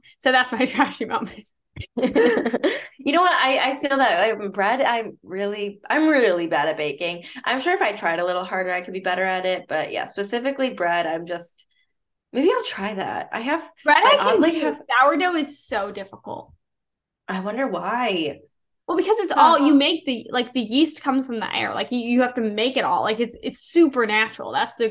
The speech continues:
Speaker 1: cool thing about it. It's literally flour, water, and then the yeast that you make.
Speaker 2: Oh, that makes sense. Okay, yeah.
Speaker 1: But
Speaker 2: So, uh, Connell's mom is, like, the sourdough, sourdough extraordinaire. She makes, like,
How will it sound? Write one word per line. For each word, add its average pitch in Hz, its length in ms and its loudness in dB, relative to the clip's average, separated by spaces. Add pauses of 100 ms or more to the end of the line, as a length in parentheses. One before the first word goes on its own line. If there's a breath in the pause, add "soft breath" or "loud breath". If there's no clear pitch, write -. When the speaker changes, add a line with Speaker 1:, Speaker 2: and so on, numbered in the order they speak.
Speaker 1:
cool 233 260 0
thing - 160 -10
about 175 200 -4
it. 214 60 -6
It's 214 80 -10
literally 247 260 0
flour, 214 380 2
water, 202 260 2
and 208 100 -8
then 190 100 -10
the 196 80 -10
yeast 196 300 -12
that - 80 -14
you - 100 -12
make. - 240 -12
Speaker 2:
Oh, 208 840 4
that 190 160 2
makes 185 240 -4
sense. 165 280 -2
Okay, 170 540 -4
yeah. 165 220 2
Speaker 1:
But - 320 2 (100)
Speaker 2:
So, 196 440 4
uh, - 200 -4
Connell's 208 460 -2
mom 170 360 0
is, 170 280 -6
like, 165 220 -4
the 170 100 0
sourdough, 165 800 -2 (180)
sourdough 175 560 0
extraordinaire. 165 600 -4
She - 160 -8
makes, 165 260 -4
like, 165 180 -4